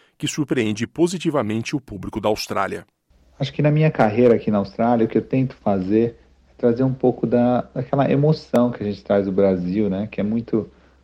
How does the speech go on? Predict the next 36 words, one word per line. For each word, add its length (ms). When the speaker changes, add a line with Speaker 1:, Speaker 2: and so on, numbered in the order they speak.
Speaker 2:
à 80
flor 240
da 140
pele. 520
E 560
eu 160
acho 200
que 60
aqui, 380
às 140
vezes, 260
as 60
pessoas 380
têm 120
um 60
pouquinho 460
de, 360
de 100
dificuldade 880
de 60
lidar 320
com 120
a 60
emoção 380
verdadeira. 680
Programas 340
que 80
eu 40
tenho 180
feito 340
aqui, 300
como 320
One 200
Born 300
Every 220
Minute, 520